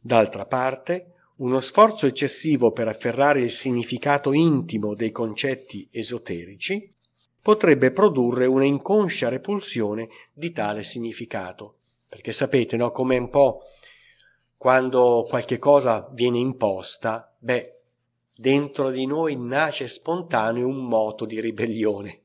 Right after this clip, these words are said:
<laughs> in qualche modo. E quindi dovete solo lasciare, dare il tempo a voi stessi di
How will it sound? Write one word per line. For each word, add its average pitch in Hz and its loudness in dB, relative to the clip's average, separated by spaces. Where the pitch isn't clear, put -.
<laughs> - -6
in 127 0
qualche 117 0
modo. 113 -2
E 156 -8
quindi 170 -6
dovete 139 -6
solo 170 -4
lasciare, 127 0
dare 120 -2
il 113 -4
tempo 127 0
a 95 -4
voi 107 -2
stessi 208 0
di 113 -2